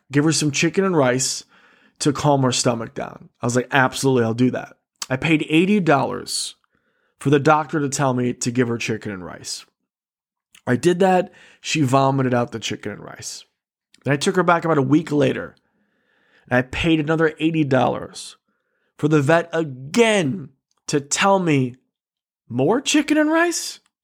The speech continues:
<laughs> I want, I wanted to be like, "Do you even work here? Like, <laughs> do you?" Wow.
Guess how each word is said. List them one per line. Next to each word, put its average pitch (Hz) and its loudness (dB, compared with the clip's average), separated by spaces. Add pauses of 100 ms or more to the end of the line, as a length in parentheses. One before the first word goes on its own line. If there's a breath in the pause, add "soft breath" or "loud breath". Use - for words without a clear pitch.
<laughs> - -20
I - -10
want, 247 4 (400 loud breath)
I 247 4
wanted 247 2
to 240 0
be 208 -6
like, 190 2 (380 loud breath)
"Do 190 2
you 440 0
even 339 0
work 185 2
here? 285 -2 (160)
Like, 196 0
<laughs> - -4
do 233 6
you?" - 0 (720 loud breath)
Wow. 226 0